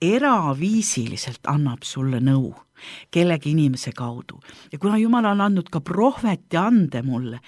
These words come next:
siis ma saan ka prohvetlikult, kui Jumal annab kellegi kohta rääkida, siis ma räägin seda täpselt, nagu Jumal ütles. Ja ma olen ka kogenud seda, et mõnikord tahad mõnda inimest julgustada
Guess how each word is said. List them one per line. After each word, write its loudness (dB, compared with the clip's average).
siis 0
ma 2
saan 2
ka -2
prohvetlikult, -4
kui -2
Jumal 4
annab 0
kellegi -4
kohta -8
rääkida, -2
siis -2
ma 4
räägin 2
seda -6
täpselt, -6
nagu -2
Jumal -2
ütles. -16
Ja -6
ma 2
olen 2
ka 0
kogenud 0
seda, 0
et -4
mõnikord 6
tahad 4
mõnda 0
inimest -4
julgustada 0